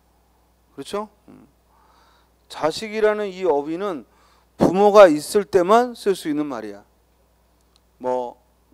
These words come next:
스승과 제자 이런 말, 또 남편과 아내 이런 말, 또는 형과 아우 이런 말. 형이 있어야 아우가 가능하지.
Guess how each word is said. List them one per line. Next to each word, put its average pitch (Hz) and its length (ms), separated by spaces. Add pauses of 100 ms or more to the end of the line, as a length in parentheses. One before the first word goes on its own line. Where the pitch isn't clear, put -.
(640)
스승과 165 540
제자 123 500 (140)
이런 131 240
말, 127 260 (1900)
또 175 400 (480)
남편과 156 680
아내 160 460
이런 127 200
말, 110 260 (1000)
또는 165 260
형과 208 640 (120)
아우 135 500
이런 127 220
말. 110 180 (840)
형이 302 460
있어야 214 680
아우가 175 440
가능하지. 143 600